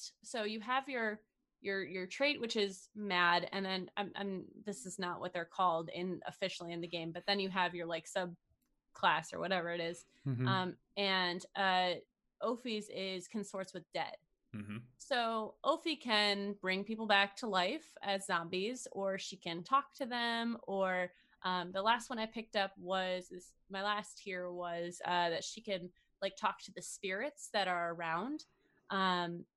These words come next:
Speaker 1: so she can, like, go into a room and ask, "Hey, you know, what's, what happened here? What's the vibe? What's the feel?" Um, not that she talks like that, but, um, <laughs>
Speaker 2: Mm-hmm.
Speaker 1: But,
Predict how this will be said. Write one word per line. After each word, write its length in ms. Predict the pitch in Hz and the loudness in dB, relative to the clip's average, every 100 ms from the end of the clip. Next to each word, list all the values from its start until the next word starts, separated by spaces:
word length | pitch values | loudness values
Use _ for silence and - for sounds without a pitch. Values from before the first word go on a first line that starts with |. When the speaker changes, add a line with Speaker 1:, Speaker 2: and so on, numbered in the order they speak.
| _ _ | _ _
Speaker 1:
so 600 | - 226 202 190 190 185 - _ _ _ | 2 8 8 6 2 -2 -10 _ _ _
she 240 | - - 226 | -6 -4 0
can, 140 | 214 | 2
like, 160 | 190 185 | 2 2
go 100 | 175 | 0
into 180 | 180 196 | 0 -2
a 40 | |
room 240 | 240 311 | 0 0
and 180 | 247 226 - _ _ | -2 -4 -8 _ _
ask, 400 | 190 180 185 - | 6 6 6 0
"Hey, 300 | 240 247 226 208 208 | -2 0 0 -2 -6
you 80 | 190 | -8
know, 200 | 175 175 _ _ _ - | -8 -12 _ _ _ -2
what's, 280 | 196 - - | -2 -2 -8
what 160 | 214 202 | -6 -4
happened 400 | 226 320 311 285 | 0 0 0 -6
here? 300 | 277 254 247 | -4 -2 -2
What's 260 | 220 208 - | -2 -4 -4
the 140 | 208 | -4
vibe? 380 | 185 196 196 185 | 2 6 6 4
What's 180 | 196 - | -2 -10
the 80 | 190 | -14
feel?" 560 | - 208 196 190 185 _ _ _ - | -4 0 2 2 -2 _ _ _ -2
Um, 400 | 196 185 175 170 | 2 2 2 0
not 180 | 214 185 | 2 4
that 100 | - | 2
she 120 | - | -4
talks 300 | - 175 - | -2 -2 -2
like 180 | 175 165 | -6 -4
that, 220 | 175 175 - | -4 -4 -2
but, 220 | 175 - - _ _ - | -2 -2 -8 _ _ -2
um, 380 | 185 175 165 - | 2 2 0 0
<laughs> 300 | 208 - - _ _ _ - - 123 | -2 -4 -16 _ _ _ -10 -4 0
Speaker 2:
Mm-hmm. 240 | 120 120 | 2 4
Speaker 1:
But, 360 | 175 220 202 | 10 12 10